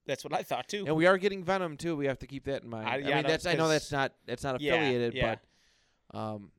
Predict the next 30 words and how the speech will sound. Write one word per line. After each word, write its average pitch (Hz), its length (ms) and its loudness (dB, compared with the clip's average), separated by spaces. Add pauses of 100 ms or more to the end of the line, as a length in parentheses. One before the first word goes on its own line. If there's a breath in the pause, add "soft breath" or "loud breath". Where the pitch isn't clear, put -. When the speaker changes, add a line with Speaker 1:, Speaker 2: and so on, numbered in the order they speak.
Speaker 1:
Yeah, 147 220 0
they, 127 220 -2
Speaker 2:
holy 131 240 -2
Speaker 1:
like, 127 160 0
Speaker 2:
shit. - 220 -8
Speaker 1:
like, 127 280 -6
Black 135 220 -2
Widow 156 180 -2
comes 147 220 -8
out, 131 200 -4
what, 113 180 -8
June? 143 340 -10 (440)
Speaker 2:
June 180 180 -10
or 202 40 -8
July. 120 380 -4
Speaker 1:
Yeah, 110 360 -4
and 123 220 -8
then 123 520 -6 (240)
Eternals 147 840 -10 (120)
is, 120 680 -8 (380)
um, 110 540 -8 (680)
September, 131 680 -8 (1200)
and 120 260 -6
then, 120 400 -6
th-, - 560 -18
um, 110 460 -10 (2500)
what - 140 -18
was, 120 160 -18
oh, 120 100 -6
Shang-, 147 240 -6